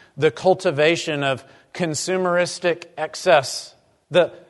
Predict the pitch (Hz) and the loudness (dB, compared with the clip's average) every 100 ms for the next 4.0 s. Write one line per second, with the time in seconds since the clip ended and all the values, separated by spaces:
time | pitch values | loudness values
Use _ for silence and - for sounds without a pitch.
0 | _ 156 185 190 190 196 180 175 180 185 | _ 0 2 2 2 0 -2 -2 0 2
1 | 180 165 170 135 165 - 151 127 170 170 | 2 0 0 2 0 -2 -6 -4 -2 0
2 | 165 160 160 156 160 151 151 139 170 170 | 0 0 0 0 0 0 -2 -2 -4 -2
3 | 160 175 170 135 147 131 139 151 151 123 | 0 0 0 -4 -8 -6 -4 0 0 -2